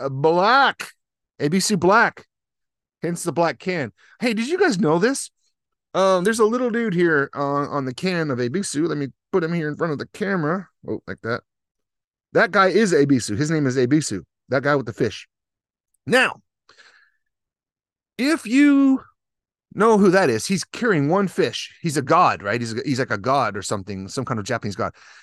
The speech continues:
He's carrying one fish. That's normal. That's the normal Ebisu sign. He's got one fish there. But if you get,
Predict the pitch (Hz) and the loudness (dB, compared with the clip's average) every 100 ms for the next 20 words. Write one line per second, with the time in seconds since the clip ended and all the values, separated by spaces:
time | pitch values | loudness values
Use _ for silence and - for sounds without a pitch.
0 | _ 139 196 165 147 143 131 104 - _ | _ -6 -2 0 0 -2 -4 -6 -10 _
1 | _ _ _ 135 143 135 151 202 156 90 | _ _ _ -6 -4 0 2 2 0 -6
2 | _ _ _ _ 117 - 123 147 180 185 | _ _ _ _ -10 -6 -2 0 0 2
3 | 180 135 151 160 143 143 - 135 117 101 | 0 0 0 0 0 -4 -2 -4 -6 -6
4 | 107 - 160 170 - 165 - 101 143 151 | -8 -6 -6 -6 -4 -6 -4 -4 -2 -2
5 | 269 233 254 247 | 0 0 0 0